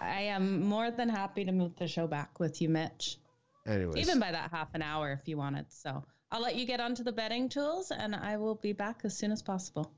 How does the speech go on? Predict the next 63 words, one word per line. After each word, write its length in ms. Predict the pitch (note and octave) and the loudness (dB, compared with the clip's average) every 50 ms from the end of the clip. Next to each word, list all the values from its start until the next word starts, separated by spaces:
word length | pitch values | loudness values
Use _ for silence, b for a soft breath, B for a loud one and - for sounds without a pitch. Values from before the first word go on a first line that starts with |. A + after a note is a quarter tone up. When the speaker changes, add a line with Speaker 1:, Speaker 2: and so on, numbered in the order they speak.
| _ | _
Speaker 2:
All 100 | - G#2+ | 0 2
right, 260 | A2 A#2+ B2 B2+ A#2+ - | 4 6 6 6 4 4
Joe. 200 | - A2 A2 G#2+ | 4 4 4 4
We'll 100 | G2+ G#2+ | 4 2
see 220 | G#2+ - G#2+ G#2 | 2 2 4 4
you 80 | G#2 G#2 | 4 4
in 100 | G2+ F#2 | 4 2
just 220 | G2 G2+ F#2 - | 2 0 0 0
a 60 | F2+ | -2
little 260 | F#2+ F#2+ F#2+ G2 F#2+ | 0 2 2 2 2
bit. 280 | F2 C#2+ G2 F#2 E2+ - - - _ _ _ - | 2 2 2 2 0 -2 -6 -14 _ _ _ 0
Speaker 1:
Thank 240 | F#3 F#3 F#3 F#3 - | 2 4 4 4 4
you. 140 | G#3 F#3 E3+ | 2 2 4
Speaker 2:
But, 200 | D#3+ E3 E3 D#3 | 4 2 2 2
um, 280 | F#2 F2+ E2+ D#2+ D#2+ - - - | 0 0 0 0 -4 -6 -6 -4
we're 100 | - A2+ | -2 0
gonna 220 | G#2 G#2 G2+ G#2 G2 | 2 2 2 2 2
get 180 | F#2+ G#2 G2+ | 2 2 2
on 240 | G2+ G2+ G#2 G2 F#2+ | 4 2 2 2 0
with 140 | F#2 G2 F#2+ | -2 -2 -2
the 80 | - F2 | -4 -2
betting 320 | E2 - G2 G2 G2 G2 | 0 2 2 2 2 2
tool 200 | F#2+ - G2 F#2 | 2 2 2 2
segment 440 | F#2 - - F#2 F2+ F2+ F2+ F2 E2+ | 2 0 -2 -2 0 -2 -2 -4 -2
here, 300 | F2+ F#2+ F#2 G2 G2+ - - | -2 0 0 0 -2 -4 -6
where 160 | - G#2 F2+ | -6 -4 -2
we're 60 | F2 F2 | -2 -2
just 240 | E2+ F#2 F#2 - - | -2 -4 -4 -4 -2
gonna 200 | - F2+ F2+ F2 | -2 -2 -2 0
go 240 | E2 F#2 F#2 F#2+ | 0 2 4 4
over 200 | G2 G2 F#2+ F#2 - - | 4 2 2 0 0 2
every 240 | G#2 G2+ G2 G2+ | 2 4 4 4
day 200 | F#2 F2+ G2+ G#2 | 4 4 4 4
a 40 | G2 | 4
betting 300 | D#2+ D2+ G2 G2 G2 F#2+ | 2 2 0 0 0 0
tool. 160 | G2 - F#2+ | 0 2 2
If 80 | F#2 F2 | 2 0
there's 180 | - G2+ G2 G2 | 0 0 2 2
a 60 | G#2 | 2
betting 340 | F#2 G2+ G#2 G2+ G#2 A2 A2 | 2 2 2 2 2 0 2
tool 160 | - A#2 G#2+ | 2 2 2
that 120 | G2 F#2+ C2+ | 2 0 -2
you 100 | F2 G2 | -4 -2
guys 240 | G2+ G2 G2 F2+ | 0 0 -2 0
wanna 300 | E2+ F#2 F#2+ A2 B2 C3 | 0 0 2 2 2 2
go 160 | A2+ F#2 F#2 F2+ | 2 2 2 2
over, 320 | F2+ F2 F2+ G#2 G#2 - b b b b b b b b b | 2 2 2 0 0 0 b b b b b b b b b
all 120 | - F#2+ | 0 2
you 60 | G2+ | 2
have 120 | G2 F#2+ - | 2 2 2
to 80 | - | 0
do 100 | G2+ G2+ | 0 2
is 160 | G2 F#2 F2 - | 2 0 0 0
let 160 | G2 F2+ A1 | 0 0 0
me 120 | C2+ F2 | -2 -4
know, 360 | F2 F#2 F#2 F2+ F2+ F2 E2 - _ _ _ _ _ _ _ _ _ _ _ - | -2 -2 -2 -2 -2 -4 -4 -8 _ _ _ _ _ _ _ _ _ _ _ -8
and, 380 | - F2 E2+ E2 E2+ E2 D2 F2+ | -6 -4 -2 -2 -2 -4 -2 -2
uh, 140 | F2 E2 D2+ | -2 -2 0
we 140 | C2 F#2+ G2 | -2 -2 -2
can 180 | - - F#2 | -2 -2 -2
do 220 | F2+ E2+ G2 G2 F#2+ | 0 2 2 2 2
it. 120 | D#2+ - - | 0 -2 -4
But 180 | F#2+ F2+ D2+ | -6 -6 -6